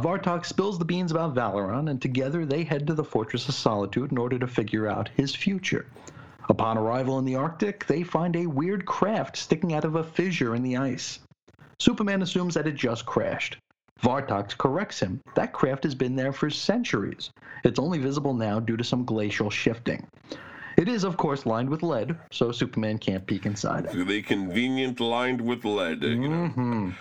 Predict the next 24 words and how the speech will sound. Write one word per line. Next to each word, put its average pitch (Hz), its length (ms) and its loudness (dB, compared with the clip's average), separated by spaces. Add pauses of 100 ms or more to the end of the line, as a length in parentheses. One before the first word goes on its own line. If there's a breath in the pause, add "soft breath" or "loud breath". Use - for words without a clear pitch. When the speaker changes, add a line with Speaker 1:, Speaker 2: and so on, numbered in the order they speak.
(120 loud breath)
Speaker 2:
Uh, 117 240 0
Vartox 143 580 0
has 107 220 0
no 104 180 2
such 104 320 0
weakness, 85 440 -2
however, 80 340 0
and 90 100 0
uses 90 220 -2
his 87 220 0
hypervision 82 640 -2
to 82 80 -2
look 82 220 -2
inside. 82 580 0 (380 loud breath)
What 139 200 2
he 135 120 0
sees 147 360 -2
is 98 320 -2 (360 loud breath)
all 151 260 4
of 95 120 -2
the 98 100 0
people 98 460 0
of 92 140 -2
Var-, 110 320 0